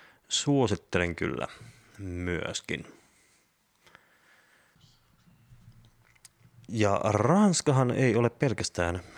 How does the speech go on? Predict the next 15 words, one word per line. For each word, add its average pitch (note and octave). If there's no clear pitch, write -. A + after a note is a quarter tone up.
näyttelijätyön F2+
ja E2+
sarjojen F2+
ja -
elokuvien F2+
maailmaa, F2
vaan -
ilman G2
muuta F2+
myös F2
ranskalaista G2
musiikkia. F#2
Ja, F2
ö, F2+
meidän F#2